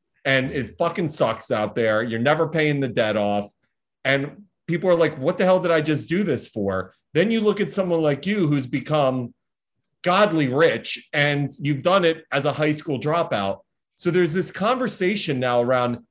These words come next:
is school even really that important? What are your thoughts around the whole subject? And if your kids came to you and they were like, "Dad,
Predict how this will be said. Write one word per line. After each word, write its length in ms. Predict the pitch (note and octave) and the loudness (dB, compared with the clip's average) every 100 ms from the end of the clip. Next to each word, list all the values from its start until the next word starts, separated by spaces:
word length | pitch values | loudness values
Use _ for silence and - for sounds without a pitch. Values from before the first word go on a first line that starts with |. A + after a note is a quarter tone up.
| _ | _
is 220 | G#3+ A#3+ | -2 0
school 460 | - - G#3+ G3+ F3 | -8 -6 0 2 2
even 280 | D#3 D#3 C3+ | 2 0 0
really 260 | C#3+ C#3 | 2 2
that 220 | B2+ B2 | 2 0
important? 640 | A#2+ G#2+ D#3+ C3+ G2+ F2+ F#2 _ _ | 0 -4 -2 -2 -2 -8 -12 _ _
What 240 | C#3 A3 D#4 | -2 2 2
are 40 | |
your 200 | B3 F3+ | 2 0
thoughts 340 | D3+ B2+ B2 | 2 0 0
around 240 | A#2+ A2 A2 | 0 0 0
the 80 | G#2+ | -2
whole 140 | G#2+ | -4
subject? 580 | - A2 F#2 A#2+ A2+ - | -2 -4 -2 -4 -4 -2
And 180 | C#3 C3+ - - | -4 -4 -8 -4
if 160 | E3 | 0
your 140 | G#3+ G3 | 0 0
kids 280 | G#3 G#3+ - | 0 0 -2
came 240 | D#3+ B2 | -4 -2
to 80 | C3 | -2
you 60 | A#2+ | -2
and 100 | B2 | -2
they 80 | |
were 100 | C3 | 0
like, 200 | C3 B2 | 0 0
"Dad, 360 | A#2+ C3 F2+ | 0 0 -2